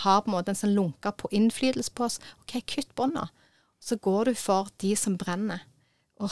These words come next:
har det samme hjertet som deg, så du kan få skape gode vekstforhold rundt deg, sånn at når andre ute i verden som ikke kjenner Jesus kommer i kontakt med det, så bare kjenner jeg, «Oi, det de holder på med, det teamet der, <laughs> eller det, det, den familien der, eller, altså, det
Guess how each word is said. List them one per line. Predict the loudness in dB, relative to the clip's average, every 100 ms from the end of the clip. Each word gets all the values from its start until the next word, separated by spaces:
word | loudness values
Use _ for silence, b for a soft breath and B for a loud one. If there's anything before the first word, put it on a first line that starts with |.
| 4
har | 4
det | 4
samme | 2 0 0
hjertet | 0 -2 -4 -2
som | -2
deg, | 0
så | 0 0
du | 0
kan | -2
få | -2
skape | -2 0 -2 0 -4
gode | -2 0 0
vekstforhold | -2 -4 0 0 2 0
rundt | -2 -4
deg, | -6
sånn | -2 -2
at | -2 -2
når | -2
andre | -2 -2 -2 -4 -4 B B B
ute | 2 4 2
i |
verden | 0 -2 -2
som | -2
ikke | 2
kjenner | 4 4 0 -2
Jesus | -2 -2 -2
kommer | -2 0
i |
kontakt | -2 -2 -6 -4
med | -2 -2
det, | -4 B B
så | -6
bare | 0 4 4
kjenner | 4 0
jeg, | -6
«Oi, | -8 -8
det | 2 2 2
de | -2 0
holder | -2 -2
på | -4 -4
med, | -6 -10 _ _ _ _ _ _
det | -2 0
teamet | 2 4 2 4
der, | 6 6 4
<laughs> | 2
eller | 2
det, | 2 2 2 0
det, | -2 B B B
den | 0 6
familien | 10 10 10 6 4 2
der, | 0 0
eller, | -2 -2
altså, | -2 -2 -2 0
det | 0